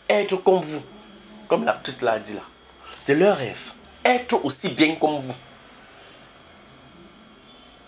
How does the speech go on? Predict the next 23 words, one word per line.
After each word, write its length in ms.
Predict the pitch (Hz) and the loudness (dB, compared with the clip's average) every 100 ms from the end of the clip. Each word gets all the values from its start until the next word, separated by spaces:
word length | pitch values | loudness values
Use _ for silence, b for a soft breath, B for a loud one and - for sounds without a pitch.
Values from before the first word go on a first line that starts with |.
| - - - - | -20 -20 -20 4
On 180 | 247 262 | 4 6
connaît 260 | - 190 214 | 4 6 6
les 120 | 175 | 4
monuments 480 | 165 165 165 196 190 | 4 4 4 2 4
du 120 | 135 | 2
cinéma 340 | - 135 151 | 2 0 -2
au 80 | 147 | -2
Cameroun. 380 | 120 113 117 113 - - - - - - - - - - - - - - | 0 -2 -4 -6 -10 -20 -20 -20 -20 -20 -20 -20 -20 -20 -20 -20 -6 2
On 60 | |
va 140 | 143 151 | 4 4
s-, 200 | - - 131 | 2 -2 0
parler 380 | - 127 123 113 | 2 4 4 2
de 80 | - - - - - - - - 92 | 0 -8 -20 -20 -20 -20 -20 -4 2
euh, 340 | 113 92 104 - - - - | 4 4 0 -2 -20 -20 -2
Ebenezer 600 | 123 139 151 170 170 180 | 2 4 4 4 4 2
Kepombia 460 | 156 143 147 131 117 | 2 2 2 4 2
Mitumba. 500 | 113 - 190 202 214 - - B B B B | 2 0 2 2 0 -8 -20 B B B B
On 140 | 165 196 | 2 6
va 140 | 185 | 4
parler 320 | - 143 151 | 6 4 4
de 140 | 139 120 | 2 -2
Blaise 480 | 104 160 202 196 208 - | 2 4 4 4 2 2
Option, 440 | - - 208 | 0 4 2